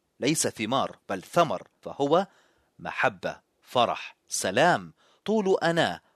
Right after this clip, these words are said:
لطف، صلاح، إيمان، وداعة، تعفف."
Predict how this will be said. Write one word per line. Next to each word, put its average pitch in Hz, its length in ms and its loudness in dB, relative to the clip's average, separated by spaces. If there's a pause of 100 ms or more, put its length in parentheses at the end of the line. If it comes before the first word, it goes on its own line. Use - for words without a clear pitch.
(140)
لطف، 165 480 0
صلاح، 151 600 2 (220)
إيمان، 165 540 2 (100)
وداعة، 135 800 2 (180)
تعفف." - 720 -4